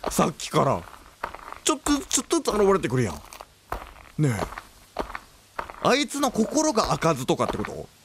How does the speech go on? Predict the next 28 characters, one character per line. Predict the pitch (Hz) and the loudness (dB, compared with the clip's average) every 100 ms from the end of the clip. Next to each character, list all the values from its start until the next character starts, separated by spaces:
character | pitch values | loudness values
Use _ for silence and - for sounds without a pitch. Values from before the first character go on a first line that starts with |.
| - - - | -20 -18 -4
あ | - 226 | 2 4
い | |
つ | 254 247 | 2 0
の | 254 | 2
心、 | 233 233 277 277 | 2 2 2 2
<laughs> | - - - 139 - - - - - - - 508 508 - - 320 - - - - - - 523 | 0 -8 -4 -4 -4 -12 -12 -12 -12 -16 -6 -2 0 0 -2 -8 -12 -16 -20 -20 -10 -4 0
め | 113 | 0
っ | |
ち | - 165 | 2 2
ゃ | |
お | 160 | 2
も | |
ろ | 165 | 2
い | |
な、 | 135 | 0
そ | 104 | 0
れ | 117 | 0
だ | |
と | 104 | 0
し | 101 | 0
た | 95 | 0
ら。 | - - - 196 | -2 -8 -12 0
め | 156 226 | 2 4
ち | 247 | 2
ゃ | 262 | 2
め | 269 262 | 2 2
ち | 269 | 2
ゃ、 | 277 190 107 | 4 4 2